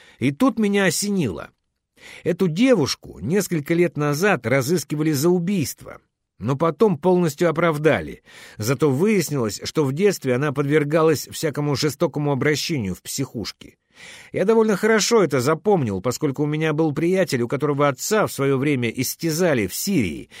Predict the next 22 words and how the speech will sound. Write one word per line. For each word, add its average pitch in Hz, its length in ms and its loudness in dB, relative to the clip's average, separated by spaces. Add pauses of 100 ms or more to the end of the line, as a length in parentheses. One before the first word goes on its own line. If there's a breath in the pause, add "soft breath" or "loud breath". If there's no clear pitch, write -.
(180 loud breath)
и 156 220 0
из-за 147 220 0
того, 165 240 2
что 160 180 0
отец 156 380 -2
не 143 120 -4
справлялся 156 680 0
с - 100 -8
воспоминаниями, 147 920 -2
его 139 360 0
как 139 220 -10
раз 170 200 0
тогда 160 500 0 (340 loud breath)
подвергали 165 600 2
приблизительно 160 760 -2
тому 185 460 2
же — - 220 -12 (340 loud breath)
регулярному 165 760 2
электрошоку 151 840 0
и 87 80 -8
прочей 120 420 -2
мерзости. 110 760 -6